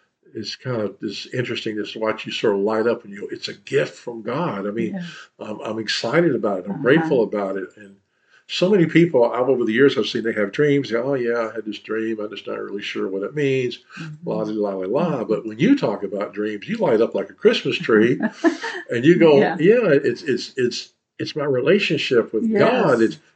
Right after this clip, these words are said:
Speaker 1: it means everything to me."
Speaker 2: Yes.
Speaker 1: And I think maybe this is a message for believers to,
Speaker 2: Mm-hmm.
Speaker 1: let's encourage people. Pay attention
Speaker 2: Mm-hmm.
Speaker 1: to these dreams.
Speaker 2: Yes, please do, because it, it's just until, un-,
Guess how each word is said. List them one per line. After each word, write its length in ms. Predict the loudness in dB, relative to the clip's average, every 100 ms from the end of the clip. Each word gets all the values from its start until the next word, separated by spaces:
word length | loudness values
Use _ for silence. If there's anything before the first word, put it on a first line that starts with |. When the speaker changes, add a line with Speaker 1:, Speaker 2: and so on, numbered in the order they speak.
| -4
Speaker 1:
it 180 | -2 2
means 280 | 2 6
everything 540 | 6 6 4 4 2 2
to 140 | -6 -8
me." 140 | -8 -6
Speaker 2:
Yes. 380 | -2 -2 -4 -12 _ _ _ _
Speaker 1:
And 140 | -2 0
I 60 |
think 260 | 2 0 -2
maybe 640 | 2 4 4 2 -2 -6 _ _ _ _
this 220 | -4 -4 -2
is 120 | 0
a 80 | 2
message 380 | 0 -2 -8 -6
for 240 | -4 -4 0
believers 540 | 0 4 2 2 -2 -2
to, 80 | -2
Speaker 2:
Mm-hmm. 360 | -2 -4 -2
Speaker 1:
let's 200 | 0 0
encourage 520 | -4 -2 2 2 2
people. 240 | 0 0 0
Pay 220 | -4 -2
attention 400 | 4 6 6 4
Speaker 2:
Mm-hmm. 60 | -2
Speaker 1:
to 60 |
these 160 | -4 -4
dreams. 500 | 0 0 0 -6 -10 2
Speaker 2:
Yes, 500 | 6 6 4 -2 -16 _
please 380 | -2 -2 -4 -10
do, 340 | -6 2 2 2
because 520 | -6 -6 -6 -6 -12 _ _ _ _
it, 220 | -8 -6 -2
it's 240 | -2 -2
just 280 | -8 -8 -4
until, 880 | 0 0 -2 -2 2 4 2 -4 0
un-, 320 | 0 0 -6